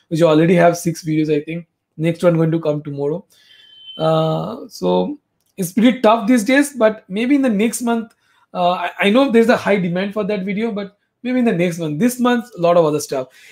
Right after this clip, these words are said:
Reskill guy, I mean, I, for them, I have to make videos. I re-, I'm not getting enough time because two projects have additionally taken and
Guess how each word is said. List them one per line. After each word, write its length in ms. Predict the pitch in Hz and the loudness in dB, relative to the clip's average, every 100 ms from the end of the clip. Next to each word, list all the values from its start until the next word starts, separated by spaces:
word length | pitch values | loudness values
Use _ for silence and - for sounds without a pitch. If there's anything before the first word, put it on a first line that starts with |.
| - | 2
Reskill 540 | 208 262 - 240 226 | 4 4 2 0 2
guy, 240 | 208 208 208 | 2 2 2
I 80 | |
mean, 140 | 202 196 | 0 0
I, 140 | 170 | -2
for 180 | 170 185 | 0 -2
them, 340 | 156 151 208 | -2 -2 0
I 80 | 196 | 0
have 180 | 185 180 | -2 -4
to 60 | 165 | -6
make 220 | 175 139 | -6 -6
videos. 380 | 170 190 196 196 _ _ _ _ | -2 2 0 -2 _ _ _ _
I 180 | 147 170 | -2 0
re-, 140 | 190 | 0
I'm 140 | 180 | 0
not 180 | 185 160 | -2 -2
getting 260 | 180 190 180 | 0 2 2
enough 200 | 180 175 | 0 -2
time 300 | 285 285 175 | -6 -4 -4
because 320 | 165 175 - | -4 -4 -6
two 200 | - 202 | -8 -8
projects 280 | 196 190 170 | -4 -4 0
have 300 | 165 170 170 - 156 | 2 2 0 -10 -12
additionally 400 | 147 165 180 175 | -6 -4 -4 -4
taken 320 | 160 156 170 160 | -6 -8 -6 -6
and 160 | 156 | -8